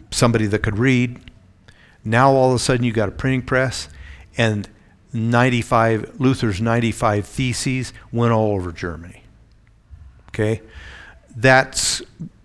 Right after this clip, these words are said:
one particular element of, I think, why Luther, his arguments, which were the same faults he found, he, that other people had,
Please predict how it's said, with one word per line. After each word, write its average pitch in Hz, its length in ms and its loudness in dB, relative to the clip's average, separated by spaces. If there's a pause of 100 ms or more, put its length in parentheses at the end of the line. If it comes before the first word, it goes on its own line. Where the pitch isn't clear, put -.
(160)
one 120 600 2
particular - 1300 -2 (460)
element 104 540 0 (100)
of, 101 340 -2 (600)
I 107 140 0
think, - 440 -6
why 113 300 2
Luther, 104 840 -2 (1160)
his 135 600 2 (360)
arguments, 113 500 0
which 110 240 -2
were 101 140 -4
the 90 120 -10
same 143 720 2 (480)
faults - 600 0
he 123 100 0
found, 120 540 0
he, 123 160 2
that 113 420 -4
other 131 300 4
people 90 260 -4
had, 87 280 -6